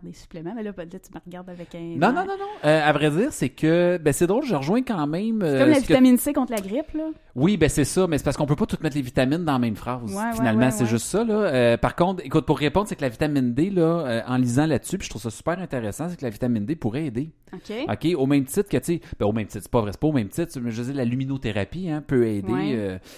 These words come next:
Speaker 2: bon, euh, et les antidépresseurs, évidemment, mais il y a, la vitamine D aura un effet, puis c'est drôle parce que quand tu me poses la question, tu me dis, c'est la vitamine soleil. Ben oui.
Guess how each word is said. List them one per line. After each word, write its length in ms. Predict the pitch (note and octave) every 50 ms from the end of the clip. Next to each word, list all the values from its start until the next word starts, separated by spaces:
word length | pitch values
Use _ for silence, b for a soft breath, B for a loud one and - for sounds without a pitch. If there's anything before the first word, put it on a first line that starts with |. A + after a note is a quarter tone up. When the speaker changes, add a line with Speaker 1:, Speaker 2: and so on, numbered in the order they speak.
| B B -
Speaker 2:
bon, 220 | G2 G2+ G#2+ G#2 G2
euh, 20 | F#2+ F2+
et 200 | F2+ F2+ F#2 F#2
les 120 | F2+ F2+ G2+
antidépresseurs, 560 | F#2 - - A#2 - G#2 F#2+ - B2 B2 A#2
évidemment, 440 | A2 G2 F#2+ G#2 G2 F#2+ A2 C3+ E3
mais 420 | D#3+ B2 B2 C3+ C#3+ D#3 E3+ F3+
il 80 | F3+ E3+
y 80 | C#3+ C3+
a, 40 |
la 100 | B2 A#2+
vitamine 400 | A#2 - - C3 A#2+ A#2 A2 G#2+
D 120 | G#2+ D3+ F3
aura 200 | D#3 B2 A2+ A#2
un 100 | A2+ A2
effet, 260 | G#2+ G2 - - C#3+
puis 100 | C#3 -
c'est 100 | - C3
drôle 200 | A#2 B2+ C#3 E3
parce 160 | F3 D#3 B2+ -
que 60 | A#2+
quand 140 | - - C3+
tu 120 | - -
me 60 | C#3+ B2
poses 200 | - A2+ B2 A#2
la 60 | A#2
question, 320 | - G#2 G2+ - - B2+ E3+
tu 140 | - -
me 100 | B2 G#2+
dis, 140 | G2+ G#2+ D3 D#3
c'est 100 | - B2+
la 60 | G2+
vitamine 360 | F#2+ - - G#2 G#2 B2+ C#3
soleil. 500 | C3+ - G#2+ F#2+ G2 A2+ B2+ A#2+ G#2 - - b b b b b b b b b b b -
Ben 140 | - F#2 F#2+
oui. 320 | F#2 G#2 B2 C#3+ D#3 b